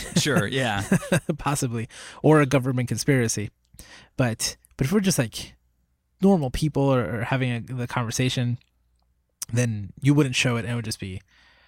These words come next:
Speaker 2: I don't know, I don't think it would be too special, because then it would be, like,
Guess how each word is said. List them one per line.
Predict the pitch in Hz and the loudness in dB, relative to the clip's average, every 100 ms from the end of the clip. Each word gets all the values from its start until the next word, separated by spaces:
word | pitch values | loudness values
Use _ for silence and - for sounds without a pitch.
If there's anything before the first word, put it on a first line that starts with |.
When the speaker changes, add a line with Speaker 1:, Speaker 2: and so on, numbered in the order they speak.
| _ _ _ | _ _ _
Speaker 2:
I | - | -4
don't | 78 | 0
know, | |
I | 143 | 2
don't | 165 | 4
think | 165 | 6
it | |
would | 160 | 4
be | 131 | 4
too | - 127 | 0 -2
special, | - 147 208 | 2 2 2
because | 151 123 | 2 2
then | 113 113 | 2 2
it | |
would | 113 104 | 0 0
be, | 107 101 | -2 -2
like, | 98 98 | -4 -8